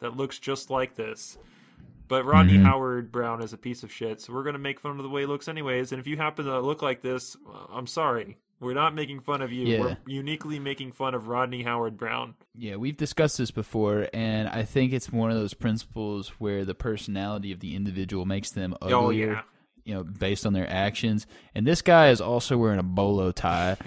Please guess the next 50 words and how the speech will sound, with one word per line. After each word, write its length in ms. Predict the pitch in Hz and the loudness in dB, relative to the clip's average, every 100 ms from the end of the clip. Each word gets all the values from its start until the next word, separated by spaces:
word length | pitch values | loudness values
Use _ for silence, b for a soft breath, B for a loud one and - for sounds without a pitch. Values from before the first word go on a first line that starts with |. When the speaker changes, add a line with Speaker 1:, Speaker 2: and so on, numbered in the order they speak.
| B | B
Speaker 1:
<laughs> 200 | B _ | B _
Speaker 2:
and 120 | 110 | 0
I 140 | 117 127 | 4 6
don't 260 | 120 117 | 6 4
give 180 | 120 120 | 4 4
a 80 | 104 | 4
fuck 300 | - 107 - | 2 -2 -4
who 200 | - 123 | -6 -2
you 240 | 113 101 | 0 0
are. 100 | 98 | 2
You 140 | 95 113 | 2 2
could 100 | 117 | 4
be 100 | 117 | 6
the 60 | |
most 300 | 107 101 - 104 | 6 4 2 2
beautiful 340 | 113 110 101 | 2 2 -4
son 220 | - 110 | -2 0
of 80 | 101 | 0
a 80 | 95 | 0
bitch 240 | 101 98 | 0 0
in 80 | 98 | -2
the 60 | 98 | 4
world, 400 | 110 104 98 B B B - | 6 8 6 B B B 2
and 560 | 117 110 107 104 98 | 6 6 6 4 2
Speaker 1:
Uh. 40 | 170 - - | 0 -8 -4
Speaker 2:
if 120 | 98 | 2
you're 120 | 107 | 6
wearing 240 | 131 131 120 | 8 8 8
a 40 | |
bolo 380 | 113 131 156 151 | 8 10 10 8
tie, 520 | - 156 151 143 120 B B B | 8 6 6 4 0 B B B
you 100 | 131 | 8
get 160 | 160 131 | 8 8
automatic 600 | 104 123 123 117 110 101 | 6 6 6 2 -2 -2
five 320 | - 104 98 | -2 -2 -2
points 380 | - 92 87 - | -4 -6 -4 -4
knocked 280 | 95 92 - | -4 -4 -4
Speaker 1:
Just 180 | 139 - | -4 -2
Speaker 2:
off. 60 | |
Speaker 1:
five. 460 | 120 135 113 113 - - | -2 -2 -2 -8 -10 -4
Like, 160 | 127 | 0
wait, 260 | 131 123 85 | 2 0 0
Speaker 2:
We're, 60 | 139 | -4
Speaker 1:
uh, 40 | 135 | -2
like, 180 | 143 135 | -2 -2
Speaker 2:
we're 60 | 117 | 6
Speaker 1:
five 240 | 151 180 | 8 8
Speaker 2:
talking 120 | 143 113 | 6 4
Speaker 1:
or, 80 | |
Speaker 2:
about, 100 | 110 | 4